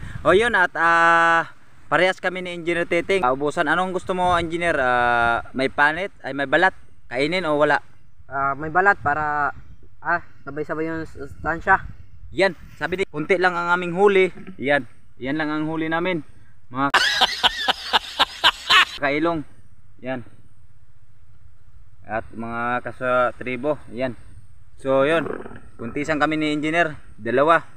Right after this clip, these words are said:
Speaker 1: At yun, pakita mo, Ting, ah, Engineer, dito. Dito rin. Yan.
Speaker 2: Yan.
Speaker 1: I-, ipakita mo.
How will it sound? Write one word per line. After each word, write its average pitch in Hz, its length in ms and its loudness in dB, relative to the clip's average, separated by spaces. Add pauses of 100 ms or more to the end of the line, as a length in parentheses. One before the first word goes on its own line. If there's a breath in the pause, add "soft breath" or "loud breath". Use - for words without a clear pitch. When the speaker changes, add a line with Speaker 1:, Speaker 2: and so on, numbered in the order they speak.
(100)
Speaker 1:
At 117 320 -4
yun, 160 220 2 (240)
pakita 170 320 0
mo, 175 100 0
Ting, 175 300 0
ah, 147 320 6
Engineer, 165 340 2
dito. 160 300 2 (720)
Dito 127 240 -6
rin. 143 180 0 (540)
Yan. 139 320 -2
Speaker 2:
Yan. - 180 -14
Speaker 1:
I-, 117 220 -6
ipakita 151 320 -4
mo. 160 80 -4